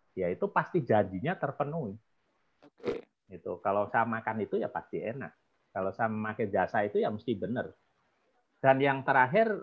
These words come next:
Speaker 1: ada satu proses di mana semua itu dikemas dalam bentuk cerita. Kalau saat ini itu makanya ada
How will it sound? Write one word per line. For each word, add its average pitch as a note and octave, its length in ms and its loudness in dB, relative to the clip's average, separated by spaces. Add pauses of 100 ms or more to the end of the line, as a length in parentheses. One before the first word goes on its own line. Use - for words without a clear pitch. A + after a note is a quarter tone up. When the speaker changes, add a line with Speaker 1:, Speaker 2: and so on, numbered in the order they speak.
(120)
Speaker 1:
ada D3 400 6
satu D3 400 -2
proses D3 460 -2
di A#2 100 -4
mana B2+ 460 -8 (520)
semua F3+ 420 0
itu E3+ 220 0
dikemas D#3 480 0
dalam G#2+ 300 2
bentuk G2 400 -4
cerita. B2 640 -4
Kalau A#2+ 180 0
saat C#3+ 320 0
ini D3 300 -2
itu E3+ 340 -2
makanya D3+ 560 -6
ada D#3 440 0